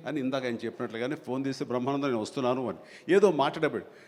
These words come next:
"నేను వస్తున్నాను, that's it, ఇంకా నాకు టైమ్ లేదు, ఏదో మనుషులు ఎదురుగా ఉన్నారు, తర్వాత మాట్లాడి" ఫోన్ పెట్టి మళ్ళీ ఇప్పుడు స్టేజ్ మీద ఇప్పుడు మాట్లాడటం. అంటే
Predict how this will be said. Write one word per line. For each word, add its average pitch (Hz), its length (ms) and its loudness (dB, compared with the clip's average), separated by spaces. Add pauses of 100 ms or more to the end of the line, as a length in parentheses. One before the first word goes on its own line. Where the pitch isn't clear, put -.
"నేను 147 140 4
వస్తున్నాను, 175 540 4
that's 151 340 4
it, - 80 -4
ఇంకా 127 120 0
నాకు 113 180 -2
టైమ్ 151 240 2
లేదు, 156 160 0
ఏదో 127 420 2
మనుషులు 117 320 -4
ఎదురుగా 123 200 0
ఉన్నారు, 117 260 0
తర్వాత 113 240 0
మాట్లాడి" 107 360 -4
ఫోన్ 117 300 0
పెట్టి 117 240 -4 (300)
మళ్ళీ 123 200 2
ఇప్పుడు 120 200 -4
స్టేజ్ 117 340 -4
మీద 127 160 0
ఇప్పుడు 107 380 -4
మాట్లాడటం. 90 560 -8 (320)
అంటే 190 380 4